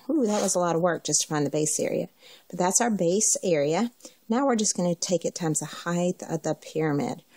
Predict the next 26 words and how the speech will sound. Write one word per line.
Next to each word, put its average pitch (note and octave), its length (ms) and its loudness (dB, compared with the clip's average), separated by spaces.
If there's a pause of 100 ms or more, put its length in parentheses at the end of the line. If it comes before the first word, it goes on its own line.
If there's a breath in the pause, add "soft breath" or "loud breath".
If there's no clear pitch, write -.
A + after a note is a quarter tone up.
(200 loud breath)
Remember, F#3+ 360 2
the - 100 -4
height - 360 -2
was - 240 4
ten. E3+ 520 -2 (360 loud breath)
So - 260 0
base D#3 400 0
area G3 340 2
of - 140 -2
seven, D#3+ 540 2 (120)
height E3 260 -2
of F#3+ 140 -2
ten, D#3 400 0 (440 soft breath)
that - 180 -2
means F3 280 2
the D3 80 0
volume D3 560 2
is D#3+ 160 0
seventy G3 920 2 (300)
meters D#3 920 2 (640 soft breath)
cubed, A#3 840 0 (360)
and E3+ 160 2
there's D3 280 2
our D3 200 -2
answer, - 440 -4 (280)
okay? C4 320 -2